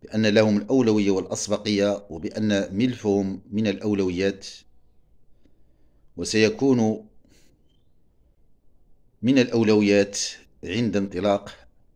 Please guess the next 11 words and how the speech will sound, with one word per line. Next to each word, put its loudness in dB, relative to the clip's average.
الحوار 2
القطاعي. -8
الآن 0
وقد -8
انطلق -2
الحوار -2
القطاعي -4
الاجتماع-، -4
الاجتماعي، -4
بل 0
تم 2